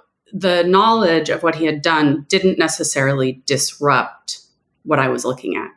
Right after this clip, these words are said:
So that, you know, I've been a writer a long time. I'm fifty-six, and it's like, oh, well, there's a contradiction. There's something that could give rise to a book-length work. That's interesting. And this was in, like, twenty fifteen, so it was previous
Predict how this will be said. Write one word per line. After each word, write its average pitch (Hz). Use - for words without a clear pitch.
So 190
that, 214
you 208
know, 190
I've 190
been 226
a 214
writer 180
a 170
long 160
time. 156
I'm 147
fifty-six, 156
and 160
it's 156
like, 175
oh, 190
well, 147
there's 196
a 147
contradiction. 139
There's 160
something 139
that 123
could 127
give 127
rise 127
to -
a 127
book-length 123
work. 117
That's 147
interesting. -
And 262
this 294
was 311
in, 254
like, 170
twenty 135
fifteen, 127
so 143
it -
was 139
previous 131